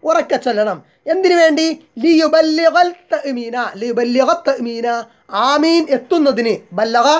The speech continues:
എത്തി, ഇല്ലേ? തബ്ലീഗ്, എത്തിക്കൽ, ദീനൊക്കെ എത്തിക്കുന്ന തബ്ലീഗ് എന്ന് പറയും, അല്ലേ? ഏ? തബ്ലീഗ്. അപ്പോൾ ബല്ലഗ യുബല്ലിഗു തബ്ലീഗ്. അപ്പോൾ ലിയുബല്ലിഗ, ലിയുബല്ലിഗ, എത്തിക്കുന്നതിന് എന്ത്? അത്തഅ്മീന, ആമീൻ ചൊല്ലൽ. മിൻ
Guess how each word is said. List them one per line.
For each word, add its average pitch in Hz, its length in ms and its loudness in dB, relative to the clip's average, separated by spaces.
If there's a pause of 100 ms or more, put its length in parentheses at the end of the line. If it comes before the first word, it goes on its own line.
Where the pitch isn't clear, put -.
എത്തി, - 300 -8 (120)
ഇല്ലേ? 214 280 -2 (300)
തബ്ലീഗ്, 294 560 4 (380)
എത്തിക്കൽ, 233 460 -6
ദീനൊക്കെ 254 320 0
എത്തിക്കുന്ന 254 340 -2
തബ്ലീഗ് 262 540 2
എന്ന് 175 180 -2
പറയും, - 180 -18
അല്ലേ? 214 240 -2 (200)
ഏ? 220 120 -8 (340)
തബ്ലീഗ്. 185 280 -4
അപ്പോൾ - 580 -4
ബല്ലഗ 247 440 2
യുബല്ലിഗു 233 520 2
തബ്ലീഗ്. 202 720 -2 (680)
അപ്പോൾ 311 200 0 (320)
ലിയുബല്ലിഗ, 302 840 0 (480)
ലിയുബല്ലിഗ, 311 640 0 (100)
എത്തിക്കുന്നതിന് 294 680 -2
എന്ത്? 277 240 0
അത്തഅ്മീന, 294 720 2 (220)
ആമീൻ 302 400 0
ചൊല്ലൽ. 214 460 -2 (1120)
മിൻ 370 240 2